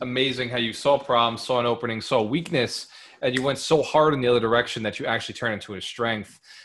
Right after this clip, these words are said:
and found an opportunity where you can help and build more businesses. What, um, Manny, so before we continue into the next section, I'd like to find out what's the easiest way for people to get in touch with you,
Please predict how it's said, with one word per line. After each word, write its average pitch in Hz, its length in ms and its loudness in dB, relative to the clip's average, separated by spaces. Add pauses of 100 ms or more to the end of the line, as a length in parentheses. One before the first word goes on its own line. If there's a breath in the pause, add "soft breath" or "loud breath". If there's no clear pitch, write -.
(160 loud breath)
and 110 240 -2
found 117 200 0
an 110 60 0
opportunity 110 400 -4
where 101 100 -6
you 95 100 -8
can 92 80 -10
help 107 260 -2
and 98 120 -10
build 107 260 -6
more 95 160 -6
businesses. 98 640 -10
What, 156 200 -2
um, 131 360 0 (180)
Manny, 131 180 -4
so 113 140 -12
before 160 220 -2
we 143 240 0 (300 loud breath)
continue 139 320 -4
into 123 140 -6
the 120 80 -2
next 113 260 -6
section, 120 320 -2
I'd 104 200 -10
like 135 260 -2
to 127 220 -4
find 120 260 -2
out 117 260 -2
what's 143 200 -8
the - 120 -10
easiest 127 220 -4
way 123 80 0
for - 80 -6
people 113 160 -10
to 113 60 -6
get 104 80 -2
in 87 100 -10
touch - 260 -4
with 120 100 -12
you, 113 280 -4